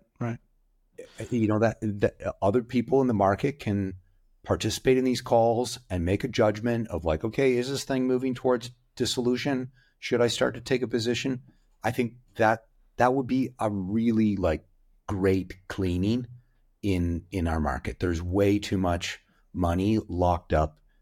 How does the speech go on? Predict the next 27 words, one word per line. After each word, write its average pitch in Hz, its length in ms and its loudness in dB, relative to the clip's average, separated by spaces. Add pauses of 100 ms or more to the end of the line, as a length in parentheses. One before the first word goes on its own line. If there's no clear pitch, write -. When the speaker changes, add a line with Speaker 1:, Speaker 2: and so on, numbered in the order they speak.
(120)
Speaker 1:
in 82 180 0
foundations 80 920 0
sitting 80 420 0
in 78 200 0
T-bills 98 680 0 (520)
and 90 200 0
not 90 220 2
enough 87 500 -2 (360)
returned 90 640 -2
back 78 260 2
to 87 120 -2
investors 78 540 0
who 80 100 -6
took 80 280 -2
risks - 500 -2 (400)
to, 73 500 0
to - 80 -2
build 80 300 2
ambitious 76 420 -2
projects 71 500 -2
that - 140 -6
didn't 69 200 -6
work 67 220 -6
out, 98 260 2
and 110 120 -2
that's 131 180 -4
fine. 131 360 0